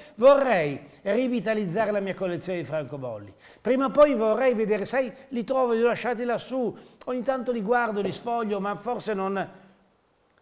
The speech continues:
State mettendo su quei seimila e nove di proposta,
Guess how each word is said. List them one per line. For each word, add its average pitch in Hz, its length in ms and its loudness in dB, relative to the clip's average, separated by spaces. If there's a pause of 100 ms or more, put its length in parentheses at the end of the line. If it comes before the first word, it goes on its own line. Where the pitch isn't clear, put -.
(340)
State 151 560 -4
mettendo 151 480 -8
su 175 160 -10
quei 202 220 -4
seimila 190 400 -4
e - 20 -4
nove 196 260 -4
di 156 100 -6
proposta, 127 680 -10